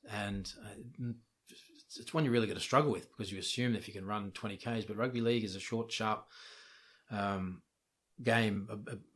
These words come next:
of, of ten, twenty metre bursts, and some guys can do that. And if they can keep that weight, look at Arthur Beetson. I mean, he really had a great engine and could carry a lot of weight. Glenn Lazarus was amazing. A guy you'd say is a big, you couldn't imagine the cardio feats that Glenn Lazarus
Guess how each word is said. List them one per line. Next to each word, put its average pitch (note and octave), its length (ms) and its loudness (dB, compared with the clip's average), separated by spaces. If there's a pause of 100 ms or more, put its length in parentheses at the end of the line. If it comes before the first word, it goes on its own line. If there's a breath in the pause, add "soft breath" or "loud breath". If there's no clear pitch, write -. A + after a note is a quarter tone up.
(320)
of, A#2 260 -12
of G2+ 120 -10
ten, G#2 260 0
twenty G#2 240 -2
metre G2+ 220 -2
bursts, G#2 440 2
and G2 120 -4
some A#2 240 2
guys G#2 260 0
can G2 140 -4
do A#2 160 2
that. A#2+ 140 4
And G#2 100 -2
if - 80 -6
they G#2 100 -6
can - 140 -8
keep F3 220 6
that F#2 140 -2
weight, G#2 120 -2
look A#2+ 100 -2
at A#2 60 2
Arthur G#2+ 200 0
Beetson. B2 360 -2 (140)
I G2+ 40 -8
mean, G2+ 100 -6
he A#2 120 -2
really G#2+ 360 2
had F#2+ 200 -4
a F2 40 -10
great F#2+ 260 -4
engine G#2 380 -2
and G2+ 120 -10
could - 140 -10
carry G2+ 200 -2
a G2 40 -4
lot G2 100 -4
of G#2+ 80 -2
weight. B2 160 -2
Glenn A2 220 -2
Lazarus G#2 520 -4
was F#2+ 340 -10
amazing. G#2 540 -2 (560 soft breath)
A A2 60 -6
guy G2 240 -2
you'd G2 180 -4
say G2 280 0
is F#2 100 -6
a - 20 -8
big, F#2+ 260 -8
you B2+ 420 -6
couldn't A2+ 240 4
imagine A2 360 4
the G2 80 -4
cardio G#2 480 2
feats A2+ 300 -2
that - 160 -8
Glenn G2+ 400 -2
Lazarus G#2 640 0